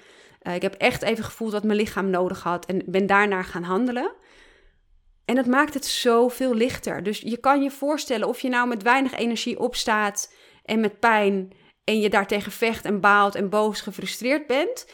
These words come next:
of dat je met weinig energie en pijn opstaat en daarbij mee kunt veren. Soms verandert het niet eens wat aan de pijn,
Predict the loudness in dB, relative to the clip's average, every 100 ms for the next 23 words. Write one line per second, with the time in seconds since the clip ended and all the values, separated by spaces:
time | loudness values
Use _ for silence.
0 | -20 -6 0 4 6 4 4 0 -2 -8
1 | _ -6 2 2 2 -2 -4 -4 -4 -2
2 | 0 0 0 -6 -8 -8 -6 -8 -12 -20
3 | -20 _ 0 4 4 4 4 4 2 -2
4 | -2 -2 0 0 -2 -6 _ _ _ _
5 | _ 0 2 4 4 6 6 6 2 0
6 | 2 0 0 0 0 0 0 2 2